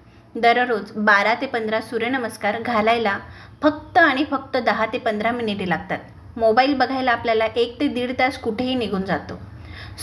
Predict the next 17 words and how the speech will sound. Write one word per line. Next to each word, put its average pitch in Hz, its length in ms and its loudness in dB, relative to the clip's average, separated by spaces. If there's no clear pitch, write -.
सूर्योपासनाही 254 1080 0
आपण 214 320 2
केली 226 320 0
तर, 240 100 4
अ, 214 60 6
नक्की 247 400 0
आपल्याला 240 400 4
फायदा 196 400 0
होणार 190 300 -2
आहे. 170 220 -4
घरी 262 320 2
करा, 208 360 4
जिममध्ये 254 460 2
करा, 190 360 2
परंतु 285 340 6
कसं 349 280 0
असतं, 262 360 -2